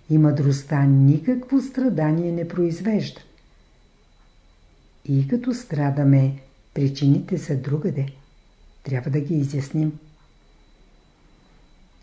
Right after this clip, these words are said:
Щом сте в непослушание, в разрез с любовта,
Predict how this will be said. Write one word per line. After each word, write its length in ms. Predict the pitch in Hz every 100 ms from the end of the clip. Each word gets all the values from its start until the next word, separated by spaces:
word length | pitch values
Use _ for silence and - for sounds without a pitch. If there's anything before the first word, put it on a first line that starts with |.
| _ _ _ -
Щом 320 | - 262 240
сте 240 | - 156
в 80 | 139
непослушание, 1080 | 151 175 202 - 208 - 247 170 143 156 - - - - _
в 200 | 135 131 -
разрез 540 | 127 131 139 262 262
с 260 | 175 143 -
любовта, 520 | 139 135 139 - 131